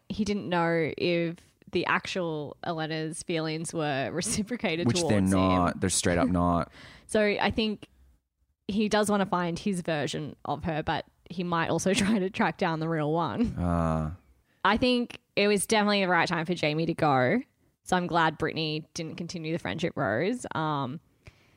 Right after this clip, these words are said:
Speaker 1: I think maybe the real love story here is Brittany finally kind of getting her self-worth and standing up for herself in amongst the whole mess of Paradise.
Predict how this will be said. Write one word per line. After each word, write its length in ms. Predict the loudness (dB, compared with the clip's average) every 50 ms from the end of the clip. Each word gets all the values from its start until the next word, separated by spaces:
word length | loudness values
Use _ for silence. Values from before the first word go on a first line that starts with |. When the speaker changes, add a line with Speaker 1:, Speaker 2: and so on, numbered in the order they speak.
| _ _ _ _ _ _ _ -6
Speaker 1:
I 100 | -4 -2
think 180 | -2 0 2
maybe 200 | 4 4 6 6
the 100 | 6 6
real 220 | 6 6 4 4 4
love 160 | 4 2 0
story 360 | 0 2 2 4 4 4 4
here 200 | 4 4 4 4
is 180 | 4 2 0 -2
Brittany 440 | -2 0 0 0 0 0 -2 -2
finally 500 | -2 0 0 0 0 0 0 -2 -2 -4 -8 -12 _ _ _ -16
kind 280 | -10 -6 -4 -4 -4
of 100 | -2 -2
getting 220 | -2 -2 0 0 0
her 100 | -2 -2
self-worth 600 | -2 -2 -2 -2 -2 -2 0 0 0 0 -2 -4
and 120 | -6 -6
standing 380 | -8 -6 -4 -2 -2 -2 -2 -2
up 220 | -2 -2 -4 -6 -12 _ _ _ _ _
for 120 | -2 0
herself 400 | 0 0 -2 -2 -2 -2 -2 -2 -6 -8 -10
in 140 | -6 -6 -4
amongst 400 | -4 -4 -4 -4 -6 -10 -14 -16 -20 _ _ -10
the 60 | -8 -8
whole 480 | -4 -2 -2 0 0 -2 -2 -4 -6 -10 -10
mess 400 | -4 -4 -2 -2 -2 -2 -4 -6 -8 -14 -18 -6 _
of 120 | -4 -2 0
Paradise. 640 | 2 2 2 2 0 0 0 -2 -2 -4 -6 -10